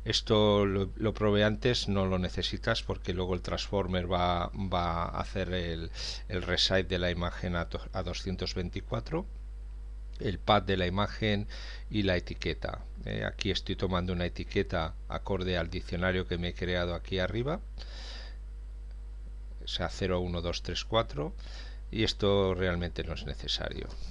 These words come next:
Una vez que has terminado de crearte estas tres list-, estas tres listas,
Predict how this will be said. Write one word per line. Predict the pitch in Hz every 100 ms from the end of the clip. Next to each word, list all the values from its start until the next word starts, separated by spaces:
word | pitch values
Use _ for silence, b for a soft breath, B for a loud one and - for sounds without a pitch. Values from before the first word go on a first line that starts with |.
| B B B B B - B B B B B B B -
Una | 113 113
vez | 107 -
que | 104
has | -
terminado | 110 101 104 107 104 95
de | 90
crearte | - 92 90 -
estas | 95 - 95 -
tres | - 92 -
list-, | - - -
estas | 117 - 92 92 -
tres | - 95 -
listas, | 110 120 - 151 165 -